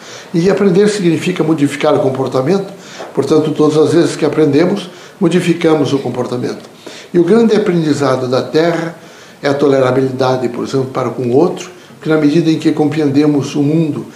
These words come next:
quando nos compreendemos, compreendemos o processo evolutivo, ficamos mais compreensivos com aquelas criaturas que estão no, ao nosso entorno, que convivem conosco, que fazem o trânsito dessa jornada terrena.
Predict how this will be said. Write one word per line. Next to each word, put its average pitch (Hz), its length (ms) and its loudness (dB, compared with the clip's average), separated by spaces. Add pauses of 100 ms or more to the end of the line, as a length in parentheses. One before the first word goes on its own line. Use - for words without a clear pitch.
(320)
quando 151 180 0
nos 139 140 2
compreendemos, 147 760 0 (260)
compreendemos 156 560 2
o 160 60 0
processo 156 480 0
evolutivo, 151 640 0 (400)
ficamos 175 400 0
mais 160 180 -2
compreensivos 151 800 0
com 143 100 -6
aquelas 139 320 -2
criaturas 143 440 -2
que 165 100 -6
estão 127 320 -4 (400)
no, 135 140 0 (100)
ao 131 240 0
nosso 131 260 -4
entorno, 139 600 2 (240)
que - 100 0
convivem 143 420 0
conosco, 135 680 0 (280)
que 165 120 0
fazem 175 360 0
o 160 60 2
trânsito 175 640 0
dessa 151 280 0
jornada 139 480 0
terrena. 131 520 -2